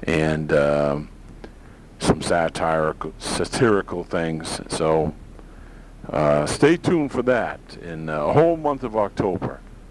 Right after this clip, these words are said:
And then, of course, we'll have Thanksgiving special shows with Elmer Fudd hunting wabbits for Thanksgiving, and then, of course, Christmas.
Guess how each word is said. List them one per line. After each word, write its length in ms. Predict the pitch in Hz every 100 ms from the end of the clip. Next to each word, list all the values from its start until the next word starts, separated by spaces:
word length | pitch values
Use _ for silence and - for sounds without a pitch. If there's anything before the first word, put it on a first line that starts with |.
| - - -
And 180 | - -
then, 120 | 73
of 100 | -
course, 280 | 90 85 -
we'll 180 | 76
have 120 | 71 -
Thanksgiving 840 | 87 78 - - 117 117 113 104
special 600 | - - 101 - 98 92
shows 640 | - 98 92 92 90 90 - - - - - - -
with 160 | - 80
Elmer 300 | 82 85 76
Fudd 420 | 69 92 92 90
hunting 320 | 78 73 65
wabbits 640 | 62 76 90 90 - - -
for 140 | -
Thanksgiving, 800 | - 73 71 - 92 95 95 92
and 180 | 71 76
then, 200 | 76 73
of 100 | 69
course, 360 | - 101 95 -
Christmas. 540 | - 170 - 71 -